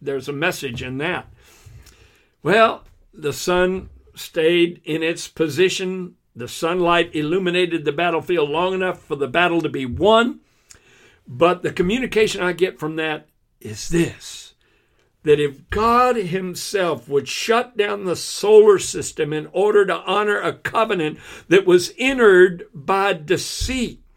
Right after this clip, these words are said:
by delusion, they deluded Joshua into covenanting with them, then how much more will God honor your covenant with him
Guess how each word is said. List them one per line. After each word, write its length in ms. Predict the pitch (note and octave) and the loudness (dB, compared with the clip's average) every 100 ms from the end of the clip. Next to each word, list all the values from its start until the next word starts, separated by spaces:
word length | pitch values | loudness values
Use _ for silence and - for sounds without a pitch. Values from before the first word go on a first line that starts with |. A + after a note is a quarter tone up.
| _ _ _ _ _ _ _ _ _ | _ _ _ _ _ _ _ _ _
by 600 | C#3+ C#3+ D#3 C#3+ C#3+ C3 _ _ _ - | -10 -6 -4 -2 -4 -6 _ _ _ -4
delusion, 680 | D#3 D#3 A3 B3+ D#3 D3 | 0 2 2 0 -4 -4
they 100 | D3 | -2
deluded 840 | C#3+ E3 E3 F3+ B3+ C4+ A3+ F3 C3 | 0 2 2 2 2 2 4 2 2
Joshua 600 | F3 F#3+ F3+ - C3+ B2 - - - | -6 -6 -6 -4 -6 -6 -16 -20 -2
into 960 | A#3 B3+ A3+ - D#3+ D3 D3 C#3+ D3+ D3+ _ | 2 2 0 0 4 4 2 -2 -6 -12 _
covenanting 800 | - F3+ F#3 G3+ G#3 - E3 D3 | -8 -4 0 0 -2 -4 -6 -4
with 160 | D3 C#3 | -4 -4
them, 280 | B2 A2+ A#2 - - | -8 -10 -16 -16 2
then 200 | E3+ D#3+ | 2 2
how 640 | A#2+ - A#3 A#3+ B3+ B3 | -8 -2 2 4 4 2
much 640 | G#3+ F#3 G#3+ G#3+ - - - | 0 0 2 2 -2 -12 -10
more 840 | D3 D#3 G3 B3 A3+ E3 D3 C#3+ - - | -8 4 8 8 8 4 0 -4 -10 -4
will 200 | E3+ F3 | 4 4
God 420 | D#3 E3+ D#3 D#3+ - | 4 0 0 -2 -4
honor 600 | G3+ A#3 A#3 F#3+ D#3 - - | -2 0 2 2 2 0 -14
your 440 | C3 F3 C4+ C#4 | 4 8 10 8
covenant 460 | - F#3 D#3+ D#3 C#3 | 0 -6 -6 -6 -8
with 140 | C3 | -8
him 340 | B2 C3 B2+ | -6 -6 -8